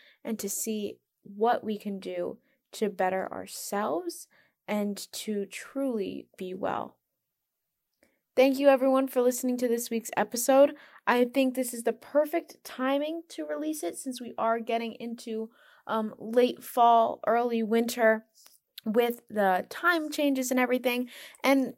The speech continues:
for you to go into this season recognizing that every day is not going to be the best day. There will be days where you'll be f-, sad. There will be days where you're feeling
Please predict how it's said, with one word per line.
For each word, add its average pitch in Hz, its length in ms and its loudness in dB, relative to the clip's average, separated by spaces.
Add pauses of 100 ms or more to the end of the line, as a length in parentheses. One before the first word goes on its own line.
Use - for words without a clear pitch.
for - 260 -2
you 277 280 2
to 285 360 -2
go 262 300 8 (100)
into 262 520 0
this 247 260 0
season 214 460 -4 (300)
recognizing 220 1080 0 (360)
that 240 320 4 (380)
every 311 320 4
day 285 240 8
is 254 160 2
not 254 300 0
going 247 260 0
to 240 100 -8
be 214 400 -6 (200)
the 214 80 -2
best 190 460 0 (100)
day. 202 380 -6 (380)
There 254 140 10
will 247 160 12
be 254 140 4
days 233 340 6
where 240 80 -2
you'll 240 160 -2
be 247 240 -2
f-, 220 160 -10
sad. 202 440 0 (340)
There 262 140 6
will 254 160 10
be 254 120 2
days 226 460 6
where 226 320 2
you're 233 220 0
feeling 240 500 -4